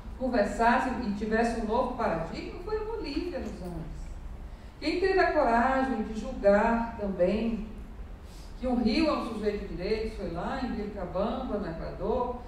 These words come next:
e foi na Colômbia, onde o juiz Palácio, Ivan Palácio, disse, respondeu a uma pergunta a um juiz da Justiça Federal do Brasil, num evento aqui, um, no outro evento da Justiça, que houve da rede,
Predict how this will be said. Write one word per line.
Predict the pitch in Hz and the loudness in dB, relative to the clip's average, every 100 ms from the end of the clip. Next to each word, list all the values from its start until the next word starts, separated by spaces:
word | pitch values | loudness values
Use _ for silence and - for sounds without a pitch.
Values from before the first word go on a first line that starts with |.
| - | -12
e | 269 277 | -10 0
foi | 302 | 2
na | 302 302 | 2 0
Colômbia, | 302 311 262 254 294 330 320 214 185 147 - - - - - - - | 4 6 6 6 8 8 6 4 2 0 -2 -8 -12 -12 -14 -14 -8
onde | 220 247 277 | -4 -4 -4
o | |
juiz | 277 269 233 254 254 - | -6 -4 -4 -4 -6 -6
Palácio, | 208 190 - 208 247 - 156 - - | -6 -4 -2 -2 -4 -8 -10 -10 -10
Ivan | 156 190 247 | -8 -4 0
Palácio, | - 170 170 208 - - - | 0 0 0 0 -2 -4 -6
disse, | 208 240 - - 185 | -2 0 2 0 0
respondeu | 208 220 302 302 208 226 254 | 0 2 4 4 8 10 10
a | 220 | 6
uma | 214 | 4
pergunta | 202 196 196 240 233 202 | 4 4 0 -2 0 2
a | 196 | 2
um | 196 | 2
juiz | 196 208 233 233 | 0 0 0 -2
da | 202 | -4
Justiça | - - 180 | -6 -8 -8
Federal | 180 180 165 | -8 -6 -6
do | 165 | -6
Brasil, | 151 147 226 240 240 - - - | -8 -6 -6 -6 -8 -8 -10 -8
num | |
evento | 180 180 175 | -4 -4 -4
aqui, | 170 170 | -4 -4
um, | 175 - - - - | -6 -8 -10 -12 4
no | 226 | 10
outro | 269 226 | 10 10
evento | 196 190 202 - | 6 4 0 -2
da | 165 | -6
Justiça, | 160 233 233 175 - - - - - - | -6 -6 -6 -6 -8 -12 -12 -12 -12 -6
que | 190 | 4
houve | 196 220 - 156 147 - - - - | 8 8 6 2 -2 -6 -10 -12 -10
da | 160 | -8
rede, | 165 208 285 302 196 160 - | -2 2 2 2 0 -4 -8